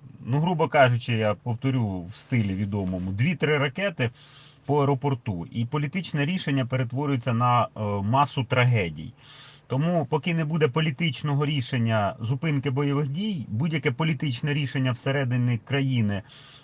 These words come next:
запустити літаки, ну, воно може бути. Ну, от в Російській Федерації там, до речі, все літає,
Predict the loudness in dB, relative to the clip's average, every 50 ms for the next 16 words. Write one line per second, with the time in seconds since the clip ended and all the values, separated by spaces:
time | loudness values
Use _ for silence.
0 | -14 -8 -4 -4 -4 -2 -4 -8 -4 -2 -4 -2 0 0 -2 -2 0 0 0 -2
1 | -2 -2 -4 -4 -4 -4 -6 -10 -20 -20 -20 _ -8 -6 -4 -4 -4 -8 _ _
2 | -8 -2 0 0 0 2 2 2 0 0 -2 _ -14 -10 -4 -2 0 2 4 6
3 | 6 4 4 4 0 0 0 -6 -10 -12 -12 -14 -16 -14 -14 -12 -8 -4 -2 -2
4 | -2 0 0 -2 -2 -2 -2 -4 -6 -4 -6 -8 -6 -2 0 2 2 2 2 0
5 | -4 -2 -2 -2 -2 -2 -2 -2 -2 -2 -4 -8 -6 -2 -2 -2 -2 -2 -2 -2
6 | -2 0 0 -2 -2